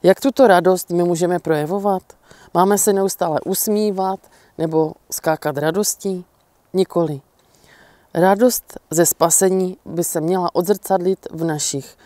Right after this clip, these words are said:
skutcích, názorech, ale také životním postoji.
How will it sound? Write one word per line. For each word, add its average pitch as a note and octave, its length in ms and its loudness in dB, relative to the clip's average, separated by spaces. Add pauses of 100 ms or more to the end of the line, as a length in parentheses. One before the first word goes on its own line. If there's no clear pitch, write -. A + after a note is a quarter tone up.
(160)
skutcích, - 800 -4
názorech, E3+ 800 0 (440)
ale D#3+ 180 -4
také E3+ 300 -4
životním D#3 460 -4
postoji. D3 540 -6